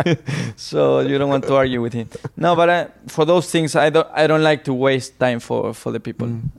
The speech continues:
Speaker 1: Uh, but if I have to be, like, for example, I'm always the latest person to, to jump on a plane. You will always hear my name.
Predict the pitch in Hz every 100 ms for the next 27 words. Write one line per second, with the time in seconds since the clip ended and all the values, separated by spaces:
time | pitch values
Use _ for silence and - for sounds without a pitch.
0 | - 113 - 123 - - - - 143 147
1 | 147 156 160 160 160 143 147 139 135 131
2 | 135 127 135 127 131 135 139 135 127 123
3 | 127 131 123 123 113 - _ _ _ _
4 | _ 139 123 131 120 120 117 113 113 _
5 | 131 120 127 120 113 113 113 123 _ _
6 | _ _ _ _ - - - 135 135 143
7 | 139 135 - 131 127 123 123 117